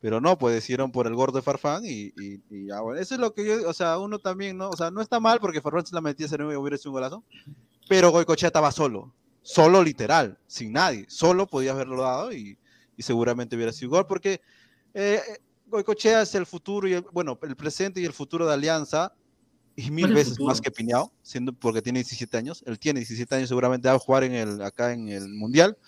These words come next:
Speaker 1: este, mm, y él sí necesita
Speaker 2: Muy
Speaker 1: ese,
Speaker 2: bien.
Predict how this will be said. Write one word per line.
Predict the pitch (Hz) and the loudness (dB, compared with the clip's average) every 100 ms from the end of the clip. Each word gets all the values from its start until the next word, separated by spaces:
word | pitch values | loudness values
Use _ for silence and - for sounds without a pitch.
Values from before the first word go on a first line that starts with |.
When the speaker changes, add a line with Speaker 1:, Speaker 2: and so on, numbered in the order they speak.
| - - - _ | -20 -20 -20 _
Speaker 1:
este, | 120 117 - 117 113 110 107 104 | -8 -6 0 2 2 2 0 -4
mm, | 104 101 87 - _ _ _ _ - - | -8 -12 -16 -20 _ _ _ _ -10 4
y | 139 | 8
él | 233 220 | 8 8
sí | 190 | 2
necesita | 165 135 | 2 4
Speaker 2:
Muy | |
Speaker 1:
ese, | 127 170 | 4 4
Speaker 2:
bien. | 151 | 2